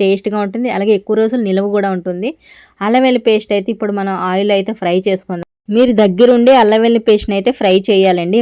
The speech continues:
మాడిపోతే మళ్ళీ పచ్చడి అంతా పాడైపోతుంది. అలాగే ఇప్పుడు అల్లం వెల్లుల్లి పేస్ట్ బాగా ఫ్రై అయినాక దాంట్లో కొంచెం కరివేపాకు వేసుకోవాలి, కానీ నేను మర్చిపోయి తర్వాత వేశాను. అలాగే ఇప్పుడు వేయించి పెట్టుకున్న ముక్కలు అయితే మనం వేసుకుందాము. దాంట్లో ఇప్పుడు కొంచెం గరం మసాలా,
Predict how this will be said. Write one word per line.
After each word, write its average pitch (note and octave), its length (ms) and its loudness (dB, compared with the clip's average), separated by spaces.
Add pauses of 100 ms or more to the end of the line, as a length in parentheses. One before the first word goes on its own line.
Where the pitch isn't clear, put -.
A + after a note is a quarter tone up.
(120)
మాడిపోతే F#3+ 460 0 (100)
మళ్ళీ F#3+ 200 0
పచ్చడి F#3 300 -2
అంతా F#3 160 -4 (100)
పాడైపోతుంది. F3 840 -2 (540)
అలాగే A#3+ 280 2
ఇప్పుడు G#3+ 200 0
అల్లం G3+ 180 2
వెల్లుల్లి A3 200 0
పేస్ట్ G#3 200 0 (100)
బాగా F#3 300 0
ఫ్రై F#3+ 160 2 (100)
అయినాక F#3 320 -2 (140)
దాంట్లో F#3 320 -2
కొంచెం G3+ 280 -4
కరివేపాకు F#3+ 500 -2
వేసుకోవాలి, F#3 580 -2
కానీ G3 140 0
నేను F3+ 120 -2
మర్చిపోయి G3+ 460 -4
తర్వాత F3+ 260 -2 (100)
వేశాను. E3 420 -6 (760)
అలాగే A#3+ 240 2
ఇప్పుడు A3 180 0
వేయించి G#3 280 2
పెట్టుకున్న G#3 360 -4 (120)
ముక్కలు F#3+ 300 -2
అయితే G3+ 240 -2
మనం F#3+ 200 -2
వేసుకుందాము. F#3 600 -4 (100)
దాంట్లో F#3+ 360 -2
ఇప్పుడు F#3+ 160 -4 (120)
కొంచెం F#3+ 300 -2
గరం E3+ 260 -2
మసాలా, F#3 400 -6